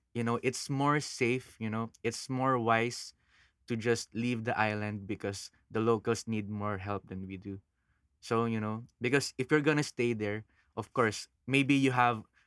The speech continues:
maybe you have some food, you were able to stock up on some water, but then after that,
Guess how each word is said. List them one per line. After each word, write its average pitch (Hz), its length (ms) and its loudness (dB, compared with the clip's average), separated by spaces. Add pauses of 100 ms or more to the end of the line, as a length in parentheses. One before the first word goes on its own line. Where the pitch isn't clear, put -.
maybe 123 240 0
you 123 140 2
have 110 240 2
some 101 220 -6
food, 143 420 -4 (320)
you 120 120 2
were 123 100 6
able 120 340 2
to 113 120 -2
stock 110 380 0
up 110 220 -2
on 101 220 -4
some 98 400 -8
water, 120 480 0 (340)
but 120 180 2
then 127 420 4
after 120 380 2
that, 110 240 0